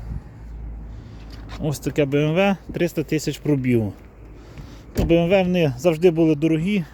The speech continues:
і завжди і лишаться, напевно, що дорогими. Ось автомобіль. Дев'ятнадцятий рік, сто сім пробігу, Грайс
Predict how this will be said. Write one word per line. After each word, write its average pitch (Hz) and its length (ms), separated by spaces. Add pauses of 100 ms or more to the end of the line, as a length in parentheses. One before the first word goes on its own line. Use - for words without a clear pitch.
(120)
і 139 40
завжди 143 360
і 151 60
лишаться, 139 400
напевно, 131 320
що 127 140
дорогими. 127 540 (1600)
Ось 196 360 (120)
автомобіль. 190 680 (4000)
Дев'ятнадцятий 170 680
рік, 202 160
сто - 140
сім 170 240
пробігу, 190 540
Грайс 175 540